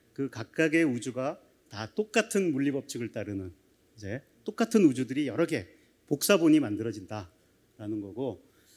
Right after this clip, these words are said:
이제 레벨 투는 그게 똑같은 게 만들어지는 게 아니라 각각의 우주가 여러 개 만들어지는데 각 우주마다, 어, 물리법칙이 다릅니다. 그러니까 기본 상수들이 다르고, 뭐 예를 들면 아까 얘기한 우주 상수들이 다 다르고, 뭐 이런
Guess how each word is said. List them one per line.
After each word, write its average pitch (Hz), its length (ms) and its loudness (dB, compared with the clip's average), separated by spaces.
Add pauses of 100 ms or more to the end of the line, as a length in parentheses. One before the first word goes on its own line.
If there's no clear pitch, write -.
(120)
이제 127 180 -2
레벨 190 380 6
투는 185 440 4 (520)
그게 151 260 -2
똑같은 254 420 0
게 226 140 4
만들어지는 139 560 0
게 120 60 -6
아니라 127 260 -8
각각의 196 400 0
우주가 156 280 0
여러 135 180 4
개 180 100 2
만들어지는데 127 880 -4 (220)
각 156 260 0
우주마다, 143 800 2 (460)
어, 104 220 -6
물리법칙이 160 560 4
다릅니다. 101 560 -6
그러니까 117 200 -4
기본 165 320 8
상수들이 175 560 2
다르고, 110 500 -4 (280)
뭐 127 100 -6
예를 147 180 4
들면 139 400 0
아까 135 300 -2
얘기한 123 280 -2 (200)
우주 139 240 -4
상수들이 127 480 -6
다 107 160 -12
다르고, 98 520 -8 (200)
뭐 120 100 -8
이런 160 580 6